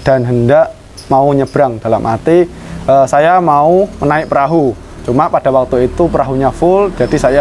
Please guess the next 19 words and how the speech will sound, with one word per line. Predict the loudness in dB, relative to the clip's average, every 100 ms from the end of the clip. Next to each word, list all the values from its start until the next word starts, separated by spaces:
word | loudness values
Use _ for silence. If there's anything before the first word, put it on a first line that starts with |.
| 2
harus | 0 0
menunggu. | 0 0 2 2 2 0
Pada | -2 -2
waktu | -4
kejadian, | -4 -4 2 2 4 2
posisi | 0 -4 -2 0
saya | 2 2
berada, | 0 -2 0 0 2
masih | 2 0
berada | 0 0 2 0
di | 0 0
Desa | 0 0 0 2 0
Semambung, | -2 -2 0 -2 -2
Ke-, | -8 -12 -10
Kecamatan | -6 -2 0 0 0 0
Kanor, | 0 2 2 0 -10 -20 -20 -4
dan | 0 0 -2 -6 -6
kejadian | -4 -2 -2 0 0
ini | 0 0 0 0